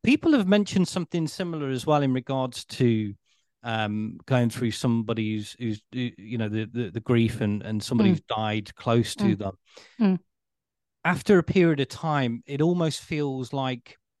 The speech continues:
Speaker 1: a fear barrier comes down. Is that
Speaker 2: Yeah.
Speaker 1: what it felt like for you?
Speaker 2: Yes. C S Lewis, who wrote a lot about grief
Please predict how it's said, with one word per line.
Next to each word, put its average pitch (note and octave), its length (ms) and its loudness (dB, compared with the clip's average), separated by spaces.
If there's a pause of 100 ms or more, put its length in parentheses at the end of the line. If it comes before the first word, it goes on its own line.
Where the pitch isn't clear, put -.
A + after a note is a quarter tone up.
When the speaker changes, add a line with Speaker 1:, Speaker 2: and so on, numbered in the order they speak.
(460)
Speaker 1:
a C#3 100 2
fear F3+ 480 4
barrier A#2+ 640 -2 (440)
comes C3+ 420 2
down. A#2 380 0
Is A#2+ 60 2
that F3 100 6
Speaker 2:
Yeah. D#3 60 6
Speaker 1:
what D3+ 80 4
it F3+ 100 -4
felt F3 180 -2
like D#3+ 180 -2
for F3+ 100 -2
you? B2 220 2 (720)
Speaker 2:
Yes. F3 520 2 (880)
C D4 360 6
S C4+ 200 4
Lewis, G#3+ 600 6 (160)
who F#3+ 140 4
wrote F#3+ 240 4
a G3+ 40 0
lot A3+ 200 2
about E3+ 340 -2
grief F3 500 -2